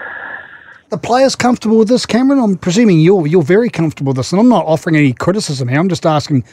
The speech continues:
questions I think that people would like to know around this. It's a, it's a pretty big story. It's a, it's a big thing for the club to do. I'm just wondering about around this,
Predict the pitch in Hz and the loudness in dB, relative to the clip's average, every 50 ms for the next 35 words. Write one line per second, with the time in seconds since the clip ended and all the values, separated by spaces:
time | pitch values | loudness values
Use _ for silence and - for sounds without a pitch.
0 | - - - _ - - 190 208 202 - - 190 165 131 147 135 - 170 170 160 | -20 -20 -20 _ -6 0 2 2 2 0 -2 -4 -2 -2 -2 -2 -2 -2 -2 -2
1 | 143 143 131 170 170 143 160 160 147 156 165 175 160 - - 156 156 160 170 165 | -4 -4 -2 -2 -2 0 0 0 0 0 -2 -2 -4 -2 0 0 2 2 2 2
2 | 165 156 143 160 160 160 160 180 190 - 180 165 - - 170 143 - _ - - | 2 0 0 0 0 2 0 0 -2 -4 -6 -6 -2 0 0 0 -2 _ -20 -20
3 | _ - - - - - - 226 214 180 151 165 147 - - 160 165 208 233 214 | _ -12 -8 -4 -4 0 2 2 2 2 0 -2 -4 -2 0 0 2 2 2 0
4 | - 170 160 151 - 151 113 - 180 175 147 - - 175 165 156 139 - 160 143 | -2 -2 -2 0 -2 -2 0 2 0 0 0 -2 -2 0 0 0 0 -2 -4 -4
5 | 135 - - 175 160 143 - 147 160 214 214 160 147 156 147 - 147 151 156 160 | -4 -4 -2 -2 -2 -2 -2 -2 0 0 0 0 0 -2 -4 -4 -2 0 0 0
6 | 156 151 156 147 143 156 156 156 - - _ _ - - - - 156 156 160 170 | 2 0 0 0 0 0 -2 -2 -4 -8 _ _ -20 -20 -10 -6 -4 0 0 2
7 | 170 165 160 160 147 160 170 156 - - | 2 2 2 2 2 2 2 0 -2 -8